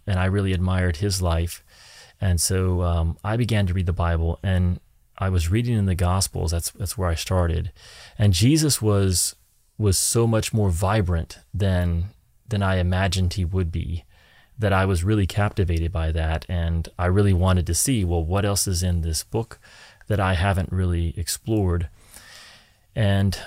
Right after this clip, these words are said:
a few years later, another friend challenged me to begin intentionally setting aside time to spend with God. And I think this, this really helped me, Abigail, is, um, this friend actually gave me a small little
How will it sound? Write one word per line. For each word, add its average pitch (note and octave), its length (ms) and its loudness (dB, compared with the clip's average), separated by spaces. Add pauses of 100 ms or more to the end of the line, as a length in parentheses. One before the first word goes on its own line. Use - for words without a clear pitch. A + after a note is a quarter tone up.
(120)
a G2+ 60 -4
few B2+ 180 -2
years G#2 340 4
later, G2 500 2 (920)
another A2+ 340 4
friend F#2+ 460 -2 (640)
challenged G2+ 460 0
me F#2 400 2
to F#2 100 -6
begin F2+ 600 2 (1120)
intentionally G#2+ 800 0
setting A2 460 0
aside F#2 440 0
time E2 560 -2 (600)
to F2+ 80 -4
spend F#2+ 280 0
with F2 140 0
God. E2+ 260 0
And F#2 80 2
I G2 40 4
think B2 180 2
this, - 340 4
this A2+ 240 2
really G#2+ 200 4
helped F#2 240 0
me, F#2+ 160 2
Abigail, E2+ 480 0
is, E2+ 300 -4 (1120)
um, F#2+ 300 0 (100)
this A2+ 220 2
friend G#2+ 280 2
actually G2 300 0
gave G2+ 300 0
me G2+ 140 2
a F2+ 80 2
small G2 400 2
little F2+ 520 0